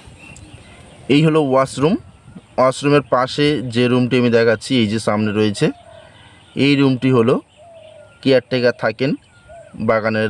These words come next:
দেখাশুনো, পরিষ্কার পরিচ্ছন্ন এগুলি করেন। তো বন্ধুরা, আপনারা কিন্তু ধৈর্য হারাবেন না। যে কোনো জিনিস কিনতে হলে বন্ধুরা, ভালোভাবে দেখে নেওয়াটা এটা আপনাদের অবশ্যই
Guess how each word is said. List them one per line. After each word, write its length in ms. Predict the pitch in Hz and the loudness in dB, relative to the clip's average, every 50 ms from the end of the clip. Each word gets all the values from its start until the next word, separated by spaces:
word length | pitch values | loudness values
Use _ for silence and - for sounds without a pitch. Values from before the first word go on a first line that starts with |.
| 104 98 110 | -4 -4 -4
দেখাশুনো, 460 | 110 107 113 117 - - 123 117 110 107 104 - | -2 -2 -2 -4 -4 -4 -4 -2 -2 -2 -2 -4
পরিষ্কার 360 | 107 104 - - - 113 110 107 - | -6 -6 -4 -2 0 0 0 0 -2
পরিচ্ছন্ন 480 | 113 113 107 - - - 113 110 110 110 110 - - - - - - - - - - - 107 123 | -4 -6 -6 -4 -2 -2 0 0 0 -2 -2 -4 -10 -20 -20 -20 -20 -20 -20 -20 -8 -2 -2 0
এগুলি 280 | 110 110 113 110 113 110 - | 2 2 2 0 0 0 0
করেন। 240 | 113 110 107 113 147 233 - - - _ _ _ - - - - - - - - - | 0 0 2 0 -2 -4 -6 -8 -16 _ _ _ -20 -20 -20 -20 -20 -20 -10 -4 -2
তো 60 | 160 151 135 | 0 0 2
বন্ধুরা, 360 | 143 147 151 139 147 147 156 190 254 294 - _ - 131 135 | 0 0 0 2 2 0 0 0 -2 -6 -10 _ -4 -2 -2
আপনারা 280 | 131 139 139 135 147 147 - - | -2 0 0 0 0 0 0 -2
কিন্তু 280 | 143 143 131 - 135 139 156 - - _ _ _ _ _ _ _ - | -2 -2 0 0 -2 -2 -2 -4 -8 _ _ _ _ _ _ _ -16
ধৈর্য 480 | 107 101 - 127 131 143 147 139 135 165 185 170 147 | -14 -6 -2 0 2 2 0 -2 -2 -4 -2 -2 -2
হারাবেন 360 | 127 120 123 120 113 113 104 101 101 | -2 0 0 0 0 0 0 0 -2
না। 80 | 92 92 110 - - - - - - - - - - - - - _ - - - | -2 -6 -8 -14 -20 -20 -20 -20 -20 -20 -20 -20 -20 -20 -20 -20 _ -8 -4 -2
যে 120 | 156 185 196 - | -2 -2 -2 -4
কোনো 200 | - 202 202 208 202 170 135 139 | -4 -2 0 0 0 -2 -2 0
জিনিস 260 | 151 156 160 156 - - - - | 0 2 2 0 -2 -4 -6 -4
কিনতে 340 | 139 151 156 165 160 180 175 160 | -2 0 0 0 0 0 0 2
হলে 160 | 143 135 131 127 120 | 2 0 0 0 0
বন্ধুরা, 300 | 123 120 113 113 117 120 202 262 _ _ _ _ _ _ _ _ _ _ _ - 101 - - | 0 -2 0 0 0 -2 -2 -4 _ _ _ _ _ _ _ _ _ _ _ -12 -10 -6 -4
ভালোভাবে 540 | - 123 131 139 143 135 139 135 123 139 135 127 110 113 | -4 -2 -2 -2 -2 -2 -2 -2 -2 -2 -4 -6 -4 -2
দেখে 260 | 123 123 113 139 151 143 135 | -2 -2 -2 -2 -2 0 0
নেওয়াটা 360 | 123 117 113 110 104 117 107 104 - - - - 110 | 2 2 0 0 0 -2 -4 -4 -6 -10 -10 -8 -6
এটা 160 | 123 - 143 135 92 107 | -4 -4 -2 -2 -2 -4
আপনাদের 380 | 117 113 120 113 104 107 113 107 110 - - - 101 113 | -4 -2 -2 -2 -2 -2 -4 -6 -8 -12 -8 -4 -2 -2
অবশ্যই 460 | 123 143 143 - - - 175 175 | 0 0 -2 -2 -2 -2 -2 0